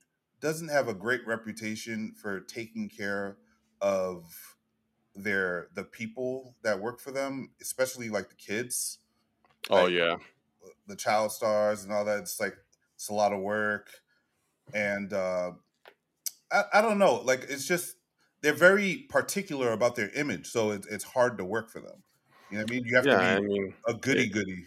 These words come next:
Speaker 1: you know?
Speaker 2: Or at least a goody goody and not, and be able to keep everything behind closed doors if you're not.
Speaker 1: Yeah.
Speaker 2: So,
Speaker 1: Because I,
Speaker 2: but
Speaker 1: I
Speaker 2: yeah,
Speaker 1: think
Speaker 2: so,
Speaker 1: Go
Speaker 2: well, no,
Speaker 1: ahead.
Speaker 2: I'm just saying, so, like, so we just,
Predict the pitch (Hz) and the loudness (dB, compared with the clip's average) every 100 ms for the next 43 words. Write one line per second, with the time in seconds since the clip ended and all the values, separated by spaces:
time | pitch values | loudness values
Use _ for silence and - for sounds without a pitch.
0 | - 104 107 104 113 117 _ _ _ _ | -16 -12 -6 -6 -6 -12 _ _ _ _
1 | _ - 110 107 107 95 107 104 104 101 | _ 6 8 8 4 4 4 4 4 4
2 | 98 92 85 92 92 85 - 104 98 92 | 2 4 4 4 0 -2 0 4 4 4
3 | - 104 98 101 98 92 87 95 101 95 | 0 0 0 2 0 0 -4 -4 0 2
4 | 92 95 87 87 87 92 90 98 98 90 | 2 -2 -2 -2 0 0 2 6 6 6
5 | - - 82 92 - _ _ _ - 107 | -2 -4 -2 -2 -2 _ _ _ -10 0
6 | 131 113 87 87 - 98 82 - - 92 | 4 4 2 -8 -18 -20 -16 -4 4 6
7 | 80 80 - 113 117 131 - 117 104 87 | 4 2 2 6 8 8 8 6 6 0
8 | _ _ _ _ _ - _ _ _ _ | _ _ _ _ _ -20 _ _ _ _
9 | - 127 131 120 113 117 110 95 95 90 | 0 6 8 8 6 6 6 8 6 6
10 | 92 90 _ - 98 101 98 95 | 4 2 _ 0 2 2 -2 -6